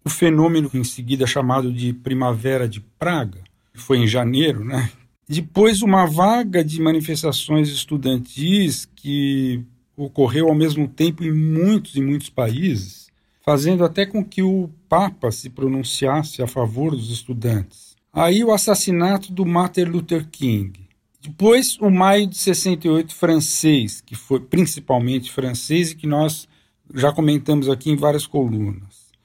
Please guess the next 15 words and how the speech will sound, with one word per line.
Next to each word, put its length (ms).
Depois, 380
o 60
assassinato 680
do 140
Robert 380
Kennedy. 680
Em 120
seguida, 840
a 100
invasão 640
da 140
Tchecoslováquia 960
pela 320
União 300
Soviética. 760